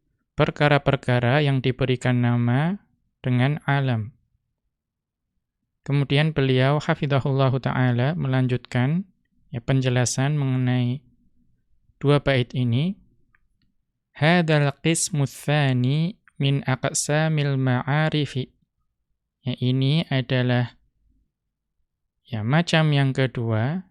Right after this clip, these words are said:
dari macam-macam isim ma'rifah. Ya, atau ini adalah pembahasan mengenai isim ma'rifah yang kedua. Wa huwal alamu. Ya, yaitu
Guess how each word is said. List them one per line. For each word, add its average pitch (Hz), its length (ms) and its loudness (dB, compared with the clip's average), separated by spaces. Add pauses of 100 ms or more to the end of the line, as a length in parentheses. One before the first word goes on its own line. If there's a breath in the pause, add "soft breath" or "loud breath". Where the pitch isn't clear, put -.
(640)
dari 123 560 -2
macam-macam 127 880 0 (480)
isim 151 320 -2
ma'rifah. 147 640 -2 (1400)
Ya, 127 240 -2
atau - 160 -4
ini 123 320 0
adalah 123 240 0
pembahasan 127 720 -2
mengenai 131 400 -2
isim 135 240 -2
ma'rifah 135 640 -2
yang 147 240 -2 (480)
kedua. 117 400 -2 (1600)
Wa 156 160 4
huwal 147 400 2
alamu. 123 640 0 (1160)
Ya, 127 80 -4
yaitu 139 720 -2